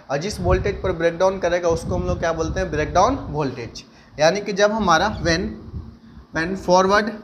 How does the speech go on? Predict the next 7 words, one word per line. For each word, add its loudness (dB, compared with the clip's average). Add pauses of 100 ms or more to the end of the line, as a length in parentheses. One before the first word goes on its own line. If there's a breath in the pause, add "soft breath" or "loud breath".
(1080)
forward 2 (1300)
applied 2
voltage, -4 (920)
when 0
forward 0
applied 0
voltage -2